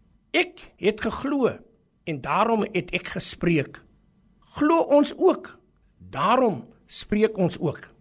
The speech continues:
Laat ons nie hastig wees met ons mond nie. Kom ons weeg ons woorde voordat ons sou praat.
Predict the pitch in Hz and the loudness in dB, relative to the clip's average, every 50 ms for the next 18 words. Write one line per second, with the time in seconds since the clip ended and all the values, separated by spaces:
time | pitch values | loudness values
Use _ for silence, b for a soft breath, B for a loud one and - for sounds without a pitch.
0 | _ _ _ _ _ _ _ - 151 175 180 175 - 240 240 240 - 339 302 175 | _ _ _ _ _ _ _ -4 -2 -2 -2 0 0 -2 0 0 -2 -2 -2 0
1 | - 202 254 - - - 302 - - 185 208 233 214 - - - - 185 190 185 | 0 0 -2 -2 -2 -4 -4 -4 -4 -4 -2 0 -2 -2 -2 -6 -4 0 0 0
2 | 185 - 196 185 175 - 135 135 151 180 208 208 208 - 151 127 107 - _ _ | 0 0 -2 -2 -2 -2 -2 2 2 2 2 2 -2 -6 -8 -8 -8 -12 _ _
3 | _ _ _ _ _ _ _ - - 294 339 359 349 - - - 247 247 233 - | _ _ _ _ _ _ _ -2 2 4 4 4 2 0 -4 -2 -2 -2 -2 -2
4 | - 165 135 170 208 262 262 - - - 226 220 156 139 120 131 175 214 240 247 | -6 -8 -6 -2 -2 -2 -2 -2 0 2 2 2 2 0 -2 0 2 4 4 4
5 | 247 247 240 220 175 - B B B B B B B - - 285 277 269 254 247 | 4 2 0 0 0 -2 B B B B B B B -8 -2 2 4 4 4 4
6 | 254 - 220 214 214 214 214 - 220 196 - - 185 165 143 131 117 - - - | 2 2 2 4 4 4 2 2 0 0 0 0 -2 -2 -2 -4 -8 -12 -18 -20
7 | - | -20